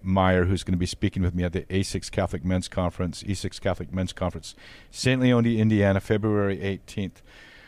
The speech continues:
Father, you had talked about how, um, you kinda skipped a step here too, because you had a, a encounter with Jesus, a very genuine encounter with Jesus. You were going to, uh,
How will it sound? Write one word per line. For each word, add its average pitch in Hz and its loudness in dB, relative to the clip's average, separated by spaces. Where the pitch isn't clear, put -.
Father, 131 2
you 120 0
had 120 0
talked 143 -2
about 117 4
how, 98 2
um, 87 -2
you 117 2
kinda 151 2
skipped - 0
a 98 -2
step - 0
here 95 2
too, 123 2
because 92 -2
you 117 4
had 117 4
a, 117 -2
a 113 0
encounter 135 4
with 120 0
Jesus, 90 0
a - -18
very 123 2
genuine 123 2
encounter 110 -2
with 101 -4
Jesus. 92 -8
You 98 -4
were 98 -2
going 113 -2
to, 104 -4
uh, 87 0